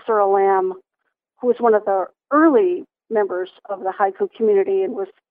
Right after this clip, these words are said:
called the First Lady of Haiku. And she was a close friend of mine, and I asked her if she had any advice, and she said, "No, because I just do what I want." And that was pretty great advice. <laughs> So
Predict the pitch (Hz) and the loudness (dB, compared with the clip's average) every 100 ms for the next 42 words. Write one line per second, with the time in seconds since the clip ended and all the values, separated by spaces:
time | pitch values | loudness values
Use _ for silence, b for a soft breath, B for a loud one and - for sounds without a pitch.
0 | - - 220 202 202 - 220 190 214 202 | -10 0 0 0 -2 -2 -4 -4 -2 0
1 | 190 185 202 196 - 196 180 180 185 b | -2 -4 -8 -10 -6 -4 -2 -4 -6 b
2 | b b _ _ - - 254 240 208 - | b b _ _ -12 -2 -2 -2 -8 0
3 | 254 254 - 233 220 208 208 202 190 190 | 2 2 0 0 0 0 0 0 0 -2
4 | - - 214 233 240 233 240 254 - 220 | -4 -4 0 0 0 0 0 -2 -6 -4
5 | 185 185 - _ _ _ _ 214 - - | -2 -4 -10 _ _ _ _ -10 -10 -8
6 | 220 220 214 202 202 196 185 220 247 185 | -6 0 2 2 0 -2 -2 2 2 2
7 | 185 _ - 202 - 220 226 226 226 208 | -4 _ -12 -12 -10 -6 -4 0 2 2
8 | 202 202 254 220 208 208 - 208 190 175 | 2 -2 -4 -6 -6 -8 -6 -4 -2 -4
9 | 175 233 180 - - _ _ _ _ _ | -4 -2 -2 -4 -14 _ _ _ _ _
10 | - 392 392 - - 269 208 208 202 202 | -4 -2 -2 -6 -8 -6 -4 -4 -4 -4
11 | 226 226 202 - - - 214 | -4 -4 -6 -10 -8 0 0